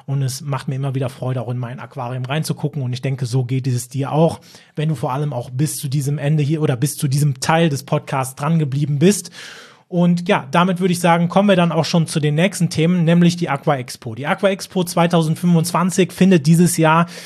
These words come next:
nicht in Dortmund statt, sondern in dem Falle in Hamm, sondern, äh, oder dementsprechend ist das nicht eine normale Aqua Expo,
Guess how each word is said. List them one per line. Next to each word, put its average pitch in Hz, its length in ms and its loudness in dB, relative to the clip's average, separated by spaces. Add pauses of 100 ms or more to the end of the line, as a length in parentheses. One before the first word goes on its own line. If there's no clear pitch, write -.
(380)
nicht 202 220 4
in 165 100 -2
Dortmund 143 360 0
statt, 185 340 -2
sondern 170 400 0
in 151 80 -2
dem 165 160 0
Falle 156 220 -2
in 127 240 -6
Hamm, 185 240 2
sondern, 160 460 0
äh, 151 160 0
oder 131 200 -2
dementsprechend 151 640 -2
ist 170 160 -6
das 165 200 -2
nicht 151 400 -6
eine 131 200 -4
normale 131 500 0
Aqua 160 320 0
Expo, 170 460 -2